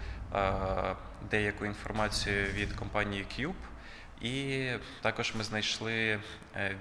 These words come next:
відео, е, е, триста шістдесятиградусного туру, е, всередині Маріупольського драмтеатру. Е, ми ці, цю всю інформацію звели докупи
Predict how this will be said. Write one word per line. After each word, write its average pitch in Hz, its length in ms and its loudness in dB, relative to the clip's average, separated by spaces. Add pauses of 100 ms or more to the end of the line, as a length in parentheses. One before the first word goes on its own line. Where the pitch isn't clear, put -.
відео, 101 680 2 (340)
е, 95 40 0
е, 98 1300 -4
триста 104 280 0
шістдесятиградусного 104 920 0
туру, 139 420 -2 (380)
е, 98 160 -2
всередині 110 480 2
Маріупольського 101 580 -2
драмтеатру. 101 640 0 (540)
Е, 95 340 4 (500)
ми 113 220 -2 (240)
ці, 110 260 0 (140)
цю - 140 -2
всю 104 300 0
інформацію 101 1200 0
звели 101 400 0
докупи 165 480 -6